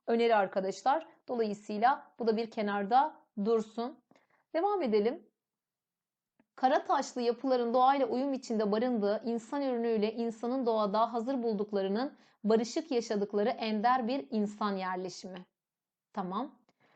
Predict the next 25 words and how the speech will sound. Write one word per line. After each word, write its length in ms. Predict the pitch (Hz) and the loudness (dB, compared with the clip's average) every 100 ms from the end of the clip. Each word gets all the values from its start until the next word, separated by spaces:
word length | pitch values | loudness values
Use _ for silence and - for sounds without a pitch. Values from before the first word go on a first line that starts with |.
| - | -16
Şimdi 240 | - 285 | -4 0
arkadaşlar 600 | 269 392 415 - 196 196 | 2 2 -2 0 -2 -2
kara 260 | - 269 403 | -2 -2 0
taşlı 360 | 330 285 - | -2 -4 0
yapıların 600 | 302 277 - 262 247 202 | 0 0 0 2 2 2
doğayla 460 | 208 233 285 277 - | 2 4 4 2 0
uyum 260 | 240 254 269 | 0 0 -2
içinde 640 | 226 - 226 226 233 - _ - | -4 -4 0 2 2 0 _ -2
barındığı, 760 | 190 196 196 196 185 208 311 349 _ _ _ _ _ _ - | 2 4 4 2 2 2 2 -4 _ _ _ _ _ _ -6
yani 260 | 190 196 | -2 -2
taşların 580 | 196 214 208 214 233 240 | -2 -4 0 0 2 4
barınması, 760 | 208 202 196 190 - - 226 311 _ _ _ - | 2 2 0 -2 -4 -2 -2 -2 _ _ _ -2
insan 340 | 240 240 - 339 | 0 0 0 0
ürünüyle 500 | 285 269 285 254 240 | 2 2 2 0 0
insanın 480 | 233 233 262 277 | -2 -2 -2 0
doğada 360 | 247 226 220 254 | 6 6 6 2
hazır 300 | 240 254 240 | 0 0 2
bulduklarının 600 | 233 208 214 208 220 311 | 2 0 0 0 0 -2
karışık 480 | - 220 220 269 - | -2 -4 -2 -4 -4
yaşadıkları 540 | 226 226 208 220 247 | -2 -2 -2 0 0
ender 540 | 320 240 226 262 294 247 | 2 0 2 2 2 0
bir 100 | 269 | 0
insan 400 | 226 220 226 214 | -2 -2 -2 0
yerleşimi. 640 | 196 185 185 - 214 190 _ - _ _ _ | 0 0 -4 -6 -8 -10 _ -20 _ _ _
Şimdi 520 | - - 269 214 220 | -8 -2 2 0 -2